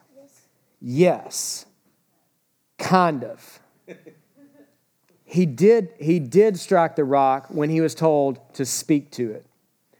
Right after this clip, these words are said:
Speaker 2: There was, you remember there was another time that he struck the rock and it was cool.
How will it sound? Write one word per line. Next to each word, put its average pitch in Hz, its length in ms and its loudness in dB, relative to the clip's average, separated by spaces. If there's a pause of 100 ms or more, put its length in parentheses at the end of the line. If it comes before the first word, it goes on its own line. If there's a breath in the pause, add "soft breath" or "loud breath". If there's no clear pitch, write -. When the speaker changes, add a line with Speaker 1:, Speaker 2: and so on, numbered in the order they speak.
(140)
Speaker 2:
There 151 80 2
was, 151 160 0
you 151 180 -2
remember 156 320 2
there 151 120 0
was 135 120 -2
another 170 380 0
time 147 260 -2
that 131 80 -2
he 127 60 0
struck 151 320 0
the 131 80 -4
rock 160 440 0
and 160 120 -2
it 160 80 0
was 131 180 -6
cool. 151 300 0